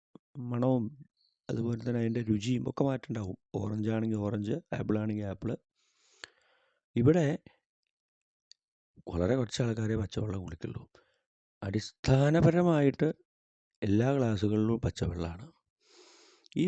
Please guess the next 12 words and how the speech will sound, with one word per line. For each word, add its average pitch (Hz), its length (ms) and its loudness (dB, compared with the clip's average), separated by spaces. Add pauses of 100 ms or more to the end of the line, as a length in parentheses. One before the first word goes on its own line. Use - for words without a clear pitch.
പച്ചവെള്ളത്തിൽ 156 720 2 (120)
എന്ത് 151 280 2
ചേർക്കുന്നു 151 540 4 (100)
എന്നനുസരിച്ചിട്ടാണ് 127 920 0
വെള്ളത്തിൻ്റെ 101 440 -2
സ്വഭാവം 87 460 -4
മാറുന്നത്. - 380 -14 (840)
പച്ചവെള്ളത്തിൽ 160 560 2 (120)
ആപ്പിളിൻ്റെ 135 440 6
ഫ്ലേവർ 120 380 8
ചേർക്കുമ്പോൾ 117 500 0
അത് 127 80 -4